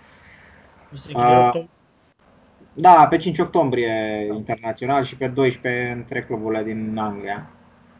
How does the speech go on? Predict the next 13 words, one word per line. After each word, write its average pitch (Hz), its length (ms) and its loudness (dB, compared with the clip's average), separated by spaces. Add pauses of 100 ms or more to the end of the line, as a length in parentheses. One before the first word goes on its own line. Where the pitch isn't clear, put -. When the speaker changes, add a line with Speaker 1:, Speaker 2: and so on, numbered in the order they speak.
(100)
Speaker 1:
Mhm, 131 320 -12 (140)
mhm. 120 240 -20 (1700)
Speaker 2:
A, 139 640 6 (100)
bun, 160 440 0
fundaș 147 360 0
dreapta, 165 760 2 (440)
Trent, 151 460 -4
Neco, 147 460 -2
iarăși 120 360 0
n-avem 123 240 -6
nimic 123 180 -8
de 117 100 -4
discutat. 139 760 -2